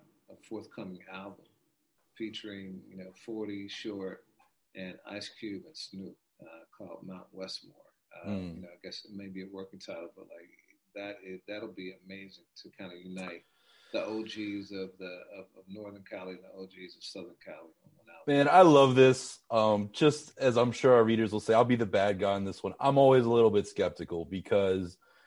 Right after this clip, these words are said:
Speaker 2: you know, we all remember those two incredible songs, Hello and Chin Check with Cube, you know, kind of like, "Hey, we'll bring N W A back" without Eazy.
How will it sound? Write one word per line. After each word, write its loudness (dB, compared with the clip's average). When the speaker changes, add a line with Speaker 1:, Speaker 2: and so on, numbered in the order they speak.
Speaker 2:
you 2
know, 2
we 0
all 8
remember 2
those -2
two -4
incredible 0
songs, -4
Hello 0
and -6
Chin -10
Check -4
with -12
Cube, -6
you -6
know, -4
kind -4
of -6
like, -6
"Hey, 0
we'll 0
bring -2
N -2
W 0
A 2
back" -2
without -2
Eazy. -6